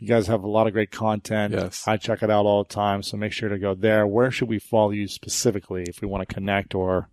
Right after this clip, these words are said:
Speaker 2: Yeah, I'm
Speaker 1: say
Speaker 2: on,
Speaker 1: hi?
Speaker 2: I'm on Twitter and Instagram at Jason Wachob, W A C H O B.
Speaker 1: There you go. Um,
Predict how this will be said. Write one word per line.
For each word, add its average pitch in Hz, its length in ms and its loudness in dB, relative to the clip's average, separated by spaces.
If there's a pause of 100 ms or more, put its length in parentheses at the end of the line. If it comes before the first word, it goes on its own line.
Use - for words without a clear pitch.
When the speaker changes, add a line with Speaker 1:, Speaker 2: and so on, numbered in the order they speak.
Speaker 2:
Yeah, 110 240 0
I'm 107 100 -2
Speaker 1:
say 104 200 2
Speaker 2:
on, 92 60 -2
Speaker 1:
hi? 95 180 0
Speaker 2:
I'm 98 120 -2
on 101 220 2
Twitter 110 420 2
and 101 80 -2
Instagram 104 720 0
at 95 240 0
Jason 95 380 0
Wachob, 98 560 0
W 92 320 2
A 95 100 0
C 92 240 -2
H 92 220 -2
O 92 120 2
B. 98 340 -4 (320)
Speaker 1:
There 92 180 -2
you 90 100 -2
go. 98 240 0 (400)
Um, 110 460 2